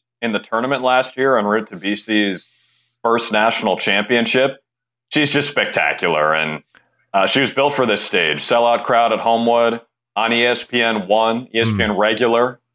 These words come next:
Speaker 1: for the first time ever, and Charlotte North just delivered. But Sam Geiersbach, shout out. I believe Dana Boyle said on the broadcast that it was Sam Geiersbach's birthday yesterday. So she gets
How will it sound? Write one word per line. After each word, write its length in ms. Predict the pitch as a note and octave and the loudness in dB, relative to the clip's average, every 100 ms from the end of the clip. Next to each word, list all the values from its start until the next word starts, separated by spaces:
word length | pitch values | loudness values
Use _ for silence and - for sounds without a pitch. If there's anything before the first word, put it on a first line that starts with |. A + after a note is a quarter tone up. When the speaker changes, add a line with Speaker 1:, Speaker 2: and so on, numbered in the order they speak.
| _ | _
Speaker 1:
for 100 | A#2+ | -2
the 80 | A#2 | -2
first 340 | - B2 A#2+ | 0 -2 0
time 260 | B2 A2+ G#2+ | 0 0 2
ever, 360 | G#2 A2 B2 A2 | 2 2 2 2
and 200 | E2+ - - _ _ _ | 0 -6 -18 _ _ _
Charlotte 360 | - B2+ B2 A#2+ | -2 2 2 2
North 220 | A#2 A#2+ | 2 0
just 220 | A#2+ A2+ | 0 -4
delivered. 480 | - G2 A2 F#2+ F2 | -2 0 2 2 0
But 200 | F#2 F2+ - _ _ - | 0 -2 -4 _ _ -4
Sam 240 | C#3+ C#3+ | 0 0
Geiersbach, 640 | C3 D3 E3 A#2+ G#2+ F#2+ | 2 2 2 0 0 0
shout 320 | - B2+ C3 B2+ | 0 2 4 4
out. 200 | C3+ A#2+ | 4 4
I 120 | A#2+ | 2
believe 500 | B2+ A#2 D3+ C4+ A3+ | 0 0 0 0 0
Dana 260 | E3 D#3+ C#3+ | 0 0 0
Boyle 440 | A2+ D3 C#3 A#2 | 2 4 4 4
said 240 | - C3 | 2 0
on 80 | B2+ | 2
the 60 | A2+ | 0
broadcast 600 | - A2+ B2 - G#2 G#2 | 2 2 2 0 -2 0
that 100 | G#2 | -4
it 40 | |
was 160 | G2 F2+ | -4 -4
Sam 300 | - A2+ A2 | -4 -4 -2
Geiersbach's 640 | G#2 G#2+ G#2+ - G2+ G2 - - | 2 2 2 0 0 0 -6 -2
birthday 580 | A2 A2 - D#2+ C#2+ - _ - | -2 -2 -2 -2 -2 -8 _ -6
yesterday. 580 | F2 E2+ - D#2 - - _ | -4 -4 -6 -6 -8 -10 _
So 180 | - G#2 | -4 -2
she 200 | - A#2+ | 0 0
gets 540 | A2+ A#2 A2 - - | 2 0 0 -4 -6